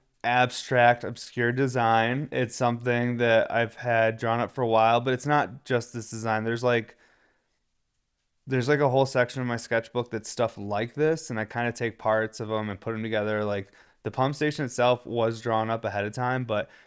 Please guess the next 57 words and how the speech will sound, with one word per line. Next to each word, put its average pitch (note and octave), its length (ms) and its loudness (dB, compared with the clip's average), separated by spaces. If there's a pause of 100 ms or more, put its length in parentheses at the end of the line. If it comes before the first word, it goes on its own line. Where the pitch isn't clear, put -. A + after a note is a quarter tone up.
(100)
it - 80 -4
was A2 160 -2
drawn A#2+ 300 2
on, C3+ 120 2
like, G#2 160 0
three A2 300 -6
pages. F#2 720 -8 (380)
Because A#2+ 360 2
when B2 100 2
I B2 60 6
was B2+ 120 2
designing B2 500 2
it, D3 160 0
it's B2 160 0
like A#2 140 2
I'd A2 120 4
always A#2+ 220 0
fill B2+ 160 -4
the G#2+ 80 -6
page A#2 340 -4
with, A2 140 -6
like, G2+ 160 -4
one G#2 220 -6
section G2+ 420 -4
and A#2+ 80 -2
be A2 80 -2
like, G#2 80 -6
"Fuck, - 260 -6
I A#2+ 60 -6
don't A#2 140 -4
have A2+ 140 -6
room," A#2 140 -2
'cause A2 140 -6
it's G#2+ 180 -6
such B2 200 -4
a A#2 40 -8
crazy A2+ 340 -6
shape A2 440 -6
that G#2+ 120 -4
it's G2+ 140 -8
literally, A#2+ 440 -2 (340)
like, G2 100 -4
three B2+ 200 -2
different A2+ 220 -2
pages A#2 540 0
of G#2 140 -4
parts, A#2+ 540 -2 (340)
and G#2+ 80 -4
when A2+ 80 0
they're A2 120 2
all G#2 100 4
put A2 140 -10
together, G#2 380 0
it F2 60 -2
makes F#2+ 240 -6
this F#2 160 -8
thing. E2+ 320 -12